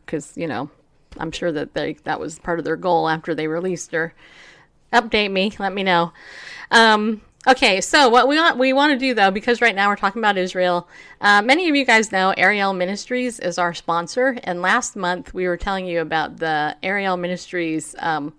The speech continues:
geographical historical D V D tour of Israel,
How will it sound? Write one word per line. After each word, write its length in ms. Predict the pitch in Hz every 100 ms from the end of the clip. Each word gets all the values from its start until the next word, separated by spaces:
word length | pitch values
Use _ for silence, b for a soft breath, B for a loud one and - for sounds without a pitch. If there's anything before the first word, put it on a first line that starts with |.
| b b b b
geographical 720 | 262 262 220 214 214 214 202
historical 800 | 185 180 196 190 190 180 175 170
D 160 | 165
V 160 | 185 185
D 200 | 170 175
tour 480 | 170 180 165 165 175 B B B B B
of 220 | 185 180
Israel, 600 | - 233 214 170 156 147